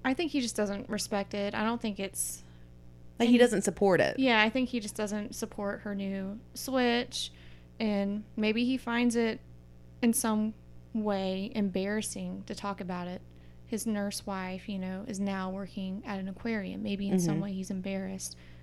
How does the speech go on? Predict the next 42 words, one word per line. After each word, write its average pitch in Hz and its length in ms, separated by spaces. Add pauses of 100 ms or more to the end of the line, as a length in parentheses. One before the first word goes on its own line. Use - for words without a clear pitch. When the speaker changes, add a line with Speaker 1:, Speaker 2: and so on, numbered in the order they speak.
(120)
Speaker 1:
which 214 200
he 202 360
shouldn't 302 360
be. 190 360 (300)
It 214 80
makes 196 240
her 214 80
happy, 208 580 (460)
and 233 120
that's 233 160
a 233 40
really 202 180
cool 190 180
job - 260
title - 220
to - 60
have. - 200 (540)
Very 202 280
respectful. 196 560 (560)
Speaker 2:
Yeah. 165 320
Speaker 1:
Like 214 220
the 214 80
nursing 202 420
of 190 100
animals. 185 540
So 202 400 (320)
Speaker 2:
<laughs> - 1500
Even 370 260
if 370 120
he 240 160
thought, 180 400 (280)
you 208 100
know, 147 140
the 170 100
first 165 300
time 180 240
it 170 60
was, 180 120 (180)
it 277 80
was 254 120
all 208 140
jokes, - 460